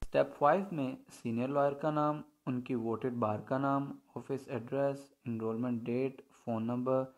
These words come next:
सीएनआईसी number और स्कैन शुदा सीएनआईसी और license दर्ज करें। अपनी दी हुई तमाम मालूमात को check कर लें, जिसके बाद अपनी application को पंजाब bar council में जमा करा दें,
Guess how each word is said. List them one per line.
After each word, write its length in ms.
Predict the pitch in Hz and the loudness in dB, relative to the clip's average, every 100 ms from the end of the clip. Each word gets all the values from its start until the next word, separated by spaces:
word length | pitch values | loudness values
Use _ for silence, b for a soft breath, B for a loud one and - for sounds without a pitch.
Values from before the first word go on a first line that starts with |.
| b b b - | b b b -8
सीएनआईसी 560 | 123 113 113 117 120 135 | -4 -2 0 -2 -2 -2
number 440 | 131 127 131 127 143 | -2 0 0 -2 2
और 280 | 139 120 - | 2 2 -4
स्कैन 460 | - - 131 143 143 | -10 -4 -2 -2 -4
शुदा 300 | - 117 113 | -6 -2 -2
सीएनआईसी 760 | 104 113 110 110 107 107 147 160 - | -2 -4 -4 -4 -4 -6 -8 -8 -2
और 220 | 131 139 | 0 2
license 400 | 117 104 107 143 156 143 | 0 -4 -4 -8 -8 -4
दर्ज 280 | 139 - - | -2 -4 -6
करें। 240 | 101 135 - _ - | -10 -10 -14 _ -14
अपनी 300 | - - 220 | -10 -4 -2
दी 160 | 156 139 | 0 0
हुई 180 | 123 127 | 0 -2
तमाम 400 | 131 120 135 170 | -2 0 0 0
मालूमात 500 | 131 110 107 104 104 | -2 -2 -2 -2 -4
को 180 | - 135 | -4 -4
check 280 | 139 110 - | -2 -6 -4
कर 120 | 123 | -4
लें, 200 | 123 156 208 - | -2 -4 -8 -10
जिसके 400 | 117 147 - 156 | -10 -10 -6 -4
बाद 340 | 120 117 117 - _ | 0 2 2 -2 _
अपनी 320 | 147 - 175 | -10 -6 -6
application 640 | 160 - 117 - 110 - 117 | -6 -4 -6 -4 -6 -6 -6
को 180 | 117 175 - | -4 -8 -6
पंजाब 420 | 113 110 123 147 | -4 -2 0 0
bar 180 | 123 113 | 0 -2
council 360 | - 113 110 131 | -2 -6 -4 -4
में 160 | 139 123 | -4 -2
जमा 240 | 113 110 | -2 -2
करा 220 | 107 - | -4 -8
दें, 180 | - - | -10 -14